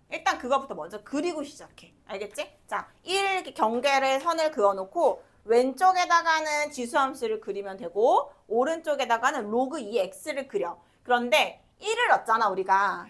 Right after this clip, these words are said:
그럼 일에서 뭐 나오지? 일에서? 예, 여기다 일 넣어보면 되잖아. 일? 일 넣으면 뭐 나와? 영. 영 나오죠?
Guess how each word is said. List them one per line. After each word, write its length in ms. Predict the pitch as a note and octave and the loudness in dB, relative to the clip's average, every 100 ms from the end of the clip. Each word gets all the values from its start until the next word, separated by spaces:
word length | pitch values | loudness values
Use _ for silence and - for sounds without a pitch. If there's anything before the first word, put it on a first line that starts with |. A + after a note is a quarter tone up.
| - | -12
그럼 140 | C4 | -10
일에서 400 | E4+ A4+ A#4 B4+ | -4 0 0 0
뭐 160 | A3+ A3+ | -4 -4
나오지? 440 | G#3+ G#3+ G#3+ F4 _ _ | -2 -2 -6 -12 _ _
일에서? 460 | D#4+ D#4 D4+ E4 - _ _ _ _ _ _ _ _ _ _ _ _ _ C#4 | -10 -8 -8 -12 -14 _ _ _ _ _ _ _ _ _ _ _ _ _ -4
예, 140 | C4 | -2
여기다 180 | C4+ C4+ | -2 -4
일 180 | F4 G4+ | -2 0
넣어보면 340 | F#4+ E4+ D#4 | 0 -2 -6
되잖아. 220 | F#3+ G3 | -6 -8
일? 260 | D4+ F#4 F#4 | -10 -12 -14
일 100 | E4 | -8
넣으면 140 | F4 C#4+ | -6 -2
뭐 100 | C#4 | -2
나와? 340 | D4 C#4+ D4 _ _ _ _ _ _ _ _ _ _ | -2 -4 -8 _ _ _ _ _ _ _ _ _ _
영. 500 | A3+ A3+ A3 G3+ F#3 F3 | 6 8 8 4 -4 0
영 200 | A#3+ E4+ | 0 2
나오죠? 460 | D#4 G#3 E3+ - | 2 2 -2 -6